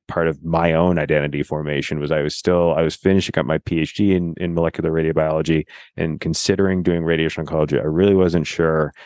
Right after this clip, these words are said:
And right when I was kinda having those sort of internal debates with myself is when that all went down. So that was kind of very formative for me. And then to kind of be here now and for, uh, you know, my, my,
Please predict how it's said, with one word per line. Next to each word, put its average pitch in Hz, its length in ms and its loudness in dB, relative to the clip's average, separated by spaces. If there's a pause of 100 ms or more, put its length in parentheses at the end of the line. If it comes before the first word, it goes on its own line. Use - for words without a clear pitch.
(140)
And 80 240 0
right 87 220 4
when 87 160 2
I 82 160 0
was 82 100 -2
kinda 80 240 -4
having 78 320 0
those 76 240 0
sort 76 160 0
of 73 80 -2
internal 76 340 -2
debates 76 340 0
with 73 100 -4
myself 73 400 0
is 76 120 -2
when 76 280 -2
that 76 180 0
all 76 160 2
went 73 200 -2
down. 76 300 0
So 76 120 -2
that 73 160 2
was 73 120 -2
kind 78 160 -2
of 73 100 -4
very 73 420 0
formative 76 520 -2
for - 140 -10
me. 73 420 0 (380)
And 82 140 0
then 76 160 0
to 76 80 -2
kind 76 240 -4
of 73 80 -4
be 76 320 -2
here 78 260 2
now 76 560 2
and 73 320 -2
for, 73 460 -2
uh, 76 300 -2
you - 120 -2
know, 73 220 -2
my, 80 240 -2
my, 80 380 0